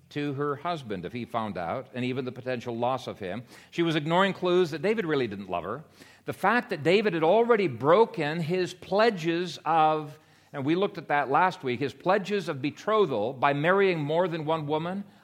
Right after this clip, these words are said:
already shows this is not an issue of him loving her, not at all. Yet how many times do women deceive themselves into thinking that the guy really loves her?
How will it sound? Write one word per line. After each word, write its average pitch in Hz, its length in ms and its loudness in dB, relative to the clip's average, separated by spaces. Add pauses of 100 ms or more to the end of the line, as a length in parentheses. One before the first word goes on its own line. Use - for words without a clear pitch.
(120)
already 220 400 2
shows 196 440 -4
this 233 200 -8
is 220 120 -10
not 214 240 -4
an 165 120 -6
issue 120 520 -6 (240)
of 143 380 4
him 165 420 -2
loving 170 420 0
her, 80 260 -6
not 135 180 -2
at 165 140 -6
all. 202 260 -2 (1080)
Yet 117 140 -4
how 151 120 2
many 165 160 -2
times 147 340 -2
do 127 120 -6
women 151 200 -2
deceive 147 340 -4
themselves 117 500 -4
into 107 120 -8
thinking 107 520 -8
that 104 120 -12
the 107 60 -18
guy 160 200 -6
really 127 440 -6 (180)
loves 117 520 -6 (220)
her? 82 260 -8